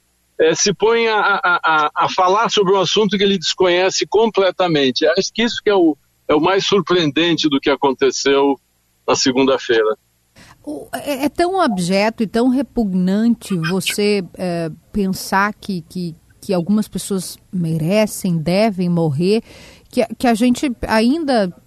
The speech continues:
Speaker 2: hoje, é, é, é, fica meio estupefato de imaginar que alguém pode pensar, "Não, realmente, ba-, acho que aquele povo ali, ele, ele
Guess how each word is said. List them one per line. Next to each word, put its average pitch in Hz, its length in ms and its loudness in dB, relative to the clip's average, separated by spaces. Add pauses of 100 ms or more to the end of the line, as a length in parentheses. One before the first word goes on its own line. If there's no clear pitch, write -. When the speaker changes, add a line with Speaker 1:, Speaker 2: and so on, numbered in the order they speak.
(140)
Speaker 2:
hoje, 254 680 0
é, - 180 -16 (160)
é, - 160 -12
é, - 340 -12
fica 277 320 -6
meio 302 600 -2 (240)
estupefato 269 920 -2
de 190 100 -2
imaginar 190 500 -2
que - 100 -8
alguém 262 320 -2
pode 254 380 -4
pensar, 269 400 -4
"Não, 381 360 -8
realmente, 311 840 -6
ba-, 180 420 -4 (480)
acho - 220 -4
que 269 80 -10
aquele 269 240 -4
povo 262 300 -2
ali, 254 260 0
ele, 277 420 -4
ele 269 300 -6